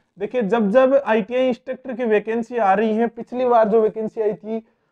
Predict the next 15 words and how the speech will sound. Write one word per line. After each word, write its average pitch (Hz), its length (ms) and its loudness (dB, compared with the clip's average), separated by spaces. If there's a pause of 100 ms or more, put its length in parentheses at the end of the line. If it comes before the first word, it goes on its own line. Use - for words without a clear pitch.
(100)
उसके 226 320 -4
अंदर 233 260 2
क्या 240 140 -2
हुआ 202 240 2
था 226 220 -4 (280)
कि 220 80 -14
तीस 262 640 -2
प्रतिशत 226 760 -8
इस 196 220 -12
सीआईटीएस 226 540 0
के 269 120 -10
अंदर 240 240 0
आपका 226 300 2
जितना 208 320 -6
पर-, 208 180 -10